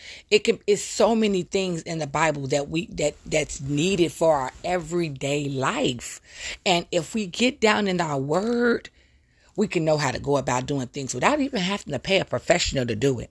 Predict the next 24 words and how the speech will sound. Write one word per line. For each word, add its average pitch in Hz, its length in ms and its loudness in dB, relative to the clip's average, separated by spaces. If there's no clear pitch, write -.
God 269 300 0
just - 180 0
spoke. - 400 -2
Thank - 260 -8
you, 285 100 -4
Holy 165 320 -2
Spirit. 120 640 -4
Hallelujah. 120 1000 -2
He 311 120 0
said, 175 420 2
"Get 262 200 -2
in 185 200 0
my 127 180 0
word." 123 640 0
'Cause 226 180 2
see, 226 120 4
his 247 240 2
word 202 260 6
is 180 120 -2
true 233 240 -2
and 196 100 2
it 160 80 0
will 147 140 -4
last. 147 640 -2